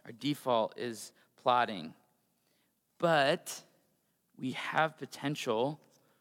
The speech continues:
for a different kind of life. Preparing is an alternative way of being in the world.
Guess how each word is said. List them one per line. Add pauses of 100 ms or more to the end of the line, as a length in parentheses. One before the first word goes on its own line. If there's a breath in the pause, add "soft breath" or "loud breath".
(200)
for
a
different
kind
of
life. (2500 soft breath)
Preparing
is
an
alternative
way
of
being
in
the
world.